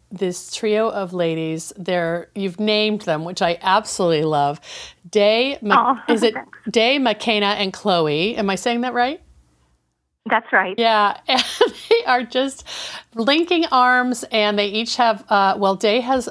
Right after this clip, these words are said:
Speaker 1: a bright blue hydrangea headpiece. Uh, McKenna has, is that a white rose that you have on her head?
Speaker 2: It is.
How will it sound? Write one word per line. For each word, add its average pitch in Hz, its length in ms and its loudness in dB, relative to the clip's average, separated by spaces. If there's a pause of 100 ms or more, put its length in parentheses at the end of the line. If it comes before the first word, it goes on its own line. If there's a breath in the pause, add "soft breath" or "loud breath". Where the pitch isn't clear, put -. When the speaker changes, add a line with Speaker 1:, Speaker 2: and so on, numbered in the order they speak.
Speaker 1:
a 196 100 -4 (640)
bright 202 360 0
blue 202 380 0
hydrangea 185 600 -4
headpiece. 170 840 -4
Uh, 165 360 2
McKenna 196 380 -2
has, 196 220 -2
is 208 160 -4
that 247 120 4
a 233 60 4
white 190 260 0
rose 190 680 -2
that 220 200 -4
you 226 100 -2
have 220 160 2
on 226 120 2
her 220 120 0
head? 240 360 -2
Speaker 2:
It 311 120 -6
is. 320 260 -2